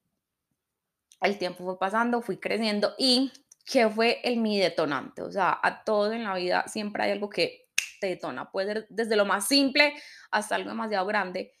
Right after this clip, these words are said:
y mi detonante fue una relación. Yo, eh, pues, ya dieciséis, diecisiete años, dieciocho, yo ya había tenido, pues, como,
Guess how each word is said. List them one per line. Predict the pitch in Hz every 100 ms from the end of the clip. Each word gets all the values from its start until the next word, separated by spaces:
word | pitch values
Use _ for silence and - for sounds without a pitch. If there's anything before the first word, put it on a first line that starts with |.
| _ -
y | 240
mi | 240
detonante | 240 240 233 226 240
fue | 233 190
una | 170 160
relación. | - 170 151 240 202 - _ _ _ _ _ _
Yo, | 175 156 180 175 165 151 - _ _ _
eh, | - 170 165 - -
pues, | 170 143
ya | 143 135 -
dieciséis, | 170 160 165 220 214
diecisiete | 190 180 165 160 - 175
años, | 202 208 208 202 196
dieciocho, | 170 165 220 208 202
yo | 165
ya | 151 135
había | 160 160
tenido, | 170 160
pues, | - -
como, | 175 170 147 -